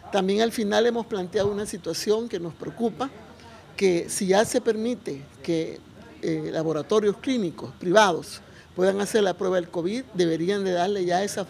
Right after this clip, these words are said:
también autorización al Seguro Social, porque ahí hay miles y miles de cotizantes y solo son vistas las personas como sospechosos de covid porque no pueden hacer la prueba. Es justo y necesario a esta altura que el Seguro Social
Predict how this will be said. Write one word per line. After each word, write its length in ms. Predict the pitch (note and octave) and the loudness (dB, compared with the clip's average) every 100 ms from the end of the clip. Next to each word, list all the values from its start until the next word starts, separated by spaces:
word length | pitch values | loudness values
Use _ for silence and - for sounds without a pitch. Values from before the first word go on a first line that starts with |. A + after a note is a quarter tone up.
| - | -10
también 340 | E3 D#3+ E3+ G3 | -8 -4 -4 -4
autorización 840 | G3 E3+ F3+ F#3+ G3+ - F#3+ B3+ - - - - | -4 -4 -2 -4 -4 -2 -2 -2 -10 -16 -16 -2
al 160 | F3 G3 | 0 2
Seguro 360 | F#3 E3 G3+ | 0 0 0
Social, 480 | G3+ G#3 - F#3 A3 | 0 0 2 2 2
porque 440 | D#3 - D#3+ C#3 - - - | -2 -4 -8 -10 -12 -20 -8
ahí 200 | D#3+ D#3+ | -4 0
hay 160 | E3 G#3 | 0 0
miles 440 | G3 B3+ D4 G3 | 4 4 4 2
y 80 | F3 | -2
miles 260 | F3 G3+ F#3+ | -2 -2 -6
de 80 | |
cotizantes 840 | F3+ F#3+ B3 A3+ A#3 G#3+ G#3+ D4 - - - - - | -6 -6 -6 0 0 0 -4 -10 -12 -18 -18 -18 -10
y 100 | A3+ | -4
solo 280 | F#3+ G3 G#3+ | 2 4 4
son 240 | G#3+ G#3 G3+ | 4 0 0
vistas 300 | A#3 A#3 G3+ | -4 -2 -2
las 100 | F#3+ | -2
personas 480 | F#3 - G3+ A3 | -6 -4 -2 -2
como 220 | A3 G#3+ E3 | -2 -4 -4
sospechosos 600 | F#3+ - C#3+ G3+ F#3+ G#3+ | -8 -8 -4 -4 -2 -4
de 100 | G#3+ | -2
covid 340 | A3+ A3 B3 B3 | 0 -2 -4 -6
porque 220 | G3+ F3 | -10 -8
no 120 | E3 E3 | -8 -6
pueden 280 | F#3+ F#3 | -4 -2
hacer 240 | E3 - E3+ | -4 -6 -4
la 140 | D3+ | -4
prueba. 400 | F3+ F#3 D#3+ - - - - - | 0 2 2 -2 -14 -18 -20 -6
Es 100 | F#3 | -6
justo 400 | - A#3+ D4 - | -2 2 2 0
y 40 | G#3+ | -2
necesario 680 | F3 E3 - G#3+ A3+ C#4 C4 | -2 -2 0 2 2 0 -6
a 120 | - | -6
esta 200 | F3+ - | -4 -4
altura 440 | E3+ D3 A#3+ C#4+ D#4+ - - - - | -6 -2 -2 -2 -6 -14 -20 -20 0
que 80 | G#3+ | 2
el 60 | |
Seguro 360 | F3 F3 F#3 A#3+ | 2 2 4 2
Social 540 | A3 F3 G#3+ G#3 B3+ | 2 0 2 2 0